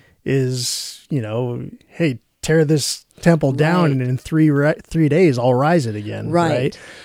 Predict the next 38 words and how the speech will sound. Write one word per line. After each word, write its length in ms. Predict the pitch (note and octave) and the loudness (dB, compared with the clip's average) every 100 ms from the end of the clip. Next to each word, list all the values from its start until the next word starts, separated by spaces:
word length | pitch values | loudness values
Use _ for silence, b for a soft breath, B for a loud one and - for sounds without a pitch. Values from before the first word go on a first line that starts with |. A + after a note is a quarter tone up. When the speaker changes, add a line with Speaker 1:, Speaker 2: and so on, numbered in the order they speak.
| B | B
Speaker 2:
And 100 | F#3+ | 2
Speaker 1:
So 240 | F3+ C#3 C3+ | 4 4 2
at 120 | C#3 | -2
the 60 | |
time, 340 | D3 D#3+ E3+ C#3+ | 0 2 2 4
they're 240 | D#3 D#3+ | 4 4
s-, 320 | D3+ - - - _ _ - - | 2 -2 -12 -18 _ _ -20 -4
thinking, 360 | D3 C3 C3 | -4 -2 -4
like, 320 | B2+ A#2+ B2 - | -2 -4 -6 -8
"What 120 | - F3+ | -2 2
do 60 | |
you 80 | G#3 | 4
mean? 200 | A3 F3 | 6 4
It 120 | C#3 | 2
took 200 | - F#3 | 0 0
us 100 | F3 | 0
forever 640 | - - C#3+ D3+ G#3+ D#3 C3+ | -4 -6 -2 2 2 2 0
to 100 | B2+ | -2
build 340 | A#2 C3 B2 | -4 -2 -2
this 200 | B2 B2 | -4 -6
temple. 520 | - C3 C3 D3 C#3+ | -6 -6 -6 -2 0
Y-, 180 | D3+ C#3+ | 2 0
Speaker 2:
Right. 280 | D3+ D3+ D3+ | -2 -2 -2
Speaker 1:
you 80 | D#3 | -2
know, 220 | C#3+ C#3+ | -2 -2
you're, 200 | D3 D#3 | -2 -2
you're, 360 | E3+ F3+ E3+ E3 - | -4 -8 -8 -8 -10
you're 120 | - F3 | -8 0
saying 200 | A3 F3 | 2 2
you're 80 | F#3 | 2
gonna 140 | C3 | -2
tear 260 | - F3 F3+ | -2 0 0
the 100 | C#3+ | 0
temple 360 | D#3 F3+ F#3 | -2 -2 -2
down? 360 | F3+ F3+ F3+ F3+ | 0 0 0 -2
Speaker 2:
Right. 80 | C#3+ | -2
Speaker 1:
We're 80 | |
gonna, 300 | D3 C#3 B2 | -2 -2 -2